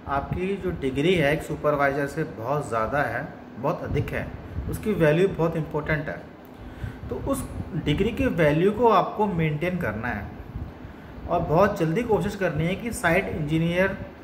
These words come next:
से आप कैसे अपने आप को billing engineer में convert करते हैं।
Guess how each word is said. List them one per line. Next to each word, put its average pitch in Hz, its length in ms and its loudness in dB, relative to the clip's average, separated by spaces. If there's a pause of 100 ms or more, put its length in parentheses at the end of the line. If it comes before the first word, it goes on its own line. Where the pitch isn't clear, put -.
(260)
से 185 160 2
आप 170 440 2 (460)
कैसे 170 340 2
अपने 185 240 2
आप 156 280 2
को 208 160 2
billing 180 460 0
engineer 151 380 0
में 175 180 -2
convert 147 460 2
करते 117 300 -2
हैं। 101 300 -6